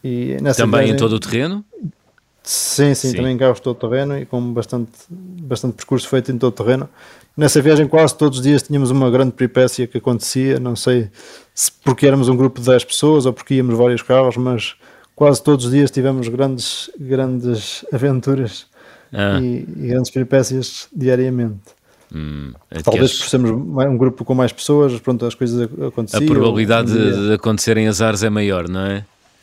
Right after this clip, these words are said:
Speaker 1: Sim, sim, pronto, sendo
Speaker 2: <laughs>
Speaker 1: várias pessoas, ou acontece com um, ou acontece com outro, ou um fez uma asneira e depois dá uma complicação, e
Speaker 2: Pois.
Speaker 1: como íamos todos juntos, ni-, ninguém ficava para trás,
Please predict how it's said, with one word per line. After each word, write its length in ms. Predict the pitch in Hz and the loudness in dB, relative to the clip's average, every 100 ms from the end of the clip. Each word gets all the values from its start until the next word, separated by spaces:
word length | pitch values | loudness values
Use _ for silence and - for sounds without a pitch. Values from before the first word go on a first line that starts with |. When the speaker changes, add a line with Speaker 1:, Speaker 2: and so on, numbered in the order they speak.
| - - - - _ | -20 -20 -20 -20 _
Speaker 1:
Sim, 280 | - - 190 | -2 4 4
sim, 220 | 170 170 | 4 2
pronto, 260 | 135 - 151 | 2 2 0
sendo 280 | - 180 147 | 2 2 2
Speaker 2:
<laughs> 60 | 135 | 4
Speaker 1:
várias 240 | 147 139 | 4 2
pessoas, 400 | - - 180 165 | 0 2 4 4
ou 80 | 160 | 2
acontece 460 | - 160 147 156 - | 2 0 2 2 2
com 100 | 156 | 2
um, 180 | 175 165 | 2 2
ou 60 | |
acontece 420 | 139 147 156 147 | 2 0 2 0
com 280 | - 143 160 | 2 2 4
outro, 360 | 175 170 151 151 | 2 2 2 4
ou 280 | 135 131 139 | 4 4 2
um 100 | 147 | 2
fez 220 | - 131 | 2 0
uma 160 | 139 135 | 2 2
asneira 360 | 127 147 147 | 4 4 4
e 40 | 135 | 2
depois 200 | 131 127 | 0 0
dá 60 | |
uma 140 | 135 131 | 2 0
complicação, 800 | 139 123 127 131 - 156 165 151 | 0 0 0 0 0 0 0 -2
e 40 | |
Speaker 2:
Pois. 260 | 139 135 101 | 0 2 2
Speaker 1:
como 220 | 139 139 | 0 2
íamos 220 | 139 143 | 2 0
todos 220 | - 135 117 | 0 -2 2
juntos, 280 | 147 147 | 0 0
ni-, 140 | 147 139 | -6 -6
ninguém 320 | 127 120 123 | -4 0 0
ficava 320 | - 127 123 | 0 2 2
para 120 | 113 | 0
trás, 380 | 117 127 143 - | 2 2 2 -2